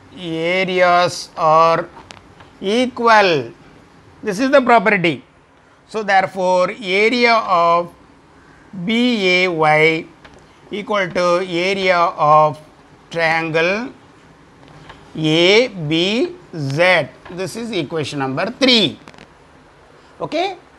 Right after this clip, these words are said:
Now, look at this. See, this you have got,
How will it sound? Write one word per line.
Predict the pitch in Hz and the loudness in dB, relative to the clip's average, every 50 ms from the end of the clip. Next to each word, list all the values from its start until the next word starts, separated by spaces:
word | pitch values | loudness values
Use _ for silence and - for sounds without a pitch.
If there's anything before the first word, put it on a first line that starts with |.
| - - - - - - | -20 -20 -20 -20 -14 -6
Now, | 196 220 240 277 302 | 0 2 4 4 4
look | 294 240 202 - | 4 2 2 0
at | 254 254 226 214 | -2 -2 -2 -2
this. | 180 190 180 185 202 262 320 - | -2 -2 0 0 -2 -2 -4 -8
See, | - - 262 277 302 320 | -10 -6 -4 -4 -4 -4
this | 254 240 226 233 233 - | -2 -2 -2 -2 -2 -4
you | 247 196 | 0 2
have | 190 180 165 | 4 4 4
got, | 143 147 151 160 180 202 226 269 - - - | 4 4 4 6 6 6 4 2 0 -4 -16